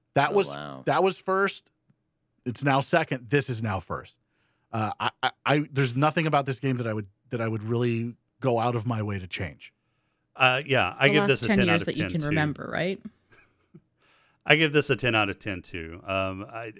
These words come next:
Speaker 3: this is probably the best game that I've played, uh, in a few years. Uh, I loved Red Dead Redemption two. I gave that probably a, a high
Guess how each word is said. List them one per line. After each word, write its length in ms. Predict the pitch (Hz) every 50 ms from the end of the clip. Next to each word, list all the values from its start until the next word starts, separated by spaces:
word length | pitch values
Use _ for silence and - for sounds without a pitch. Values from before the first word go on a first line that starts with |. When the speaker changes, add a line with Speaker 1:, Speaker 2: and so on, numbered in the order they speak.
| -
Speaker 3:
this 320 | 131 110 113 117 113 - 135
is 260 | 117 113 104 - -
probably 520 | - _ _ - 135 127 120 113 117 117
the 100 | 101 101
best 280 | 95 110 107 - - -
game 220 | 113 107 104 101
that 100 | 101 95
I've 200 | 95 95 92 -
played, 420 | _ - 110 98 95 95 92 90 87 _ _ _ _ _ _ _ _ _ _ -
uh, 240 | 98 92 90 92 104 -
in 120 | 143 139 135
a 60 | 113
few 200 | - 135 123 107
years. 520 | 98 92 90 87 87 87 85 82 - - -
Uh, 240 | - 95 92 92 95 101
I 100 | 101 104
loved 340 | 104 101 110 107 101 95 104
Red 220 | 104 104 101 95
Dead 180 | 101 98 98 95
Redemption 480 | 95 87 98 95 92 - - 95 87
two. 300 | - - - 104 101 101
I 60 | 92 90
gave 280 | - 98 98 90 85
that 320 | - 95 98 95 95 104 - _ _ _ _ _ _ _ _
probably 460 | - 117 107 98 92 101 98 95 92
a, 160 | 90 87 90
a 220 | 92 - 90 90
high 580 | 87 - - 95 92 92 92 92 87 85 85 -